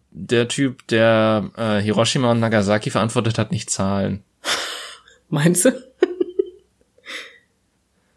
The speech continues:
Speaker 2: Ja, ja.
Speaker 1: Aber ja, ich, ich find auch lustig, wie es, äh, tatsächlich formuliert ist. Wer es unternimmt, durch Freisetzen von Kernenergie eine Explosion herbeizuführen oder durch Leib oder Leben eines anderen Menschen oder fremde Sachen von bedeutendem Wert zu gefährden.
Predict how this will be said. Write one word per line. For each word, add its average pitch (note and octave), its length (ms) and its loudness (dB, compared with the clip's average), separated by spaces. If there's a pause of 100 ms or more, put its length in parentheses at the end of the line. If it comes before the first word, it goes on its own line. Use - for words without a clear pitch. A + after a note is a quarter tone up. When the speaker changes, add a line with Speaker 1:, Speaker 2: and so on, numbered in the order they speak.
(680)
Speaker 2:
Ja, E3 440 0 (100)
ja. D3 320 -4 (1120)
Speaker 1:
Aber D3 220 4
ja, E3 120 4
ich, C#3+ 140 -2
ich C#3+ 60 -4
find G3 180 2
auch - 160 -2
lustig, E3 400 2
wie D3 140 0
es, - 160 0
äh, B2+ 260 2
tatsächlich C#3 420 -2
formuliert B2 440 0
ist. G#2 160 -2
Wer A2+ 100 6
es D3 120 0
unternimmt, C3 580 0
durch A#2 180 -4
Freisetzen C#3 640 -2
von A#2 220 -2
Kernenergie A2 880 -2
eine A2+ 140 0
Explosion A#2 500 -2
herbeizuführen A2+ 600 -2
oder A2+ 100 -2
durch A2 200 -4
Leib A2+ 400 2
oder C3+ 160 2
Leben B2+ 360 0
eines A#2+ 240 -2
anderen D#3 340 0
Menschen C#3 380 -2
oder A#2 180 0
fremde D3 340 -4
Sachen C3+ 320 -2
von C#3+ 240 -6
bedeutendem C#3 880 0
Wert C#3 240 4
zu - 160 -2
gefährden. C#3 720 -4